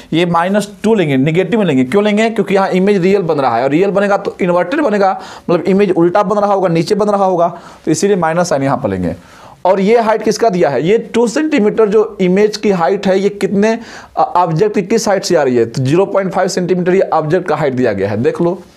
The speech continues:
बोला गया ना, of an object from इतना सेंटीमीटर, तो height of object, तो height of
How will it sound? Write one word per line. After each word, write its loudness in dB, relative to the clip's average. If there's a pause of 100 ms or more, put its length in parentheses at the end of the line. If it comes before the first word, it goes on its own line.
(960)
बोला -4
गया 0
ना, 2
of -2
an 0
object -2
from -2
इतना -2
सेंटीमीटर, -2 (480)
तो 2
height -2
of 0 (180)
object, 0 (200)
तो 0
height 0
of 2